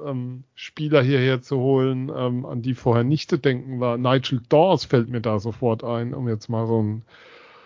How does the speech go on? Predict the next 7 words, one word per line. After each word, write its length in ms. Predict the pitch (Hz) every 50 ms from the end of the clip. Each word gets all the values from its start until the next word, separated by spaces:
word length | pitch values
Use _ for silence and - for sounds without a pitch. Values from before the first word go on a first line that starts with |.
| _ _ _ _
so 160 | _ - 131
einen 140 | 120 113 117
ganz 340 | - 135 147 165 151 - -
großen 580 | - - 131 120 123 117 120 127 117 113 113 110
zu 140 | - - 117
nennen, 460 | 113 113 110 113 113 117 120 127 - _ - _ _ _ _ _ _ _ -
ähm, 680 | 139 127 123 123 123 120 120 120 117 117 117 113 120